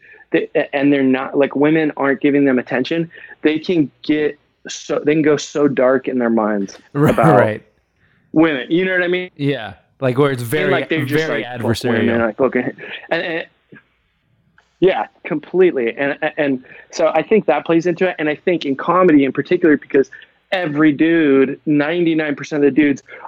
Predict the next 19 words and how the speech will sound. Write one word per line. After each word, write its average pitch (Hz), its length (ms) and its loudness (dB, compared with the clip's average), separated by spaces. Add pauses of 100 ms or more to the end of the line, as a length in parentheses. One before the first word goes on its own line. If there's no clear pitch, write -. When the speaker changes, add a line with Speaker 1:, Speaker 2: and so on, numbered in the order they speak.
(100)
Speaker 1:
are 151 100 2
not 151 240 0
guys 139 300 -4
that 143 120 -4
could 127 440 -6
get 127 360 -2
fucking 120 380 -2
laid 104 400 0
ever, 101 560 -2 (600)
you 139 120 4
know? 110 420 -2 (200)
And, 135 320 -6
and 127 180 -2
so 131 420 2 (520)
there's 143 320 0
a 123 40 -2
lot 117 300 2
of 92 60 -4
that, 80 260 -12